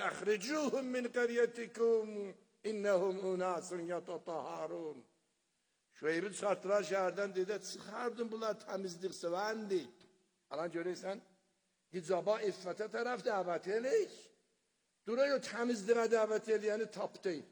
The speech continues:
O gör nə qədər süqut eləyib, o gör nə qədər zayi olub, o gör nə qədər alçaq olub, o gör nə qədər əskik olub,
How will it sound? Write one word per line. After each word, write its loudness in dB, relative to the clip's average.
O 0
gör 4
nə -2
qədər 2
süqut -8
eləyib, 4
o -4
gör 2
nə -2
qədər 0
zayi 2
olub, 0
o -2
gör 0
nə -4
qədər 0
alçaq -2
olub, -2
o -4
gör -4
nə -2
qədər -2
əskik -12
olub, 0